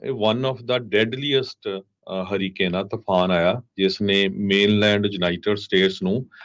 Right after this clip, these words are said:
ਪਿਛਲੇ ਪੰਜਾਹ ਸਾਲਾਂ ਦੇ ਦੌਰਾਨ ਜੇ ਦੇਖਿਆ ਜਾਵੇ ਹਿੱਟ ਕੀਤਾ ਹੈਗਾ। ਟੈਨਸੀ ਦੇ ਵਿੱਚ ਜਿਹੜਾ ਨਾਰਥ ਈਸਟ ਵਾਲਾ ਏਰੀਆ ਉੱਥੇ ਇੱਕ ਸੌ ਤਰਵੰਜਾ ਲੋਕ ਹਜੇ ਵੀ ਮਿਸਿੰਗ ਹੈਗੇ ਆ। ਨਾਰਥ ਕੈਰੋਲੀਨਾ ਦੇ ਗਵਰਨਰ ਰॉय ਕੂਪਰ ਨੇ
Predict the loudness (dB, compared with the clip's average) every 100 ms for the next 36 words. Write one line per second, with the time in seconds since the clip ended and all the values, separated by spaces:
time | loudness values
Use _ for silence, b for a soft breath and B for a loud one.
0 | B _ 0 4 6 4 4 -2 0 4
1 | 4 2 -2 -2 -4 -8 -10 -12 -12 -10
2 | -10 -10 -8 -6 -4 -4 -6 -8 -10 -12
3 | -6 -4 -4 -4 -8 _ _ -20 B B
4 | B B B B _ 4 4 4 4 6
5 | 8 6 4 0 0 0 -2 -2 -10 -4
6 | 0 2 0 0 0 0 2 0 0 0
7 | 2 2 4 4 6 4 2 0 0 -2
8 | -6 -8 0 2 2 0 -4 -4 -2 -2
9 | -2 -4 _ _ _ _ _ _ 4 6
10 | 6 6 4 4 2 2 6 6 6 4
11 | 4 4 4 4 6 6 4 0 -4 2
12 | 2 2 2 2 0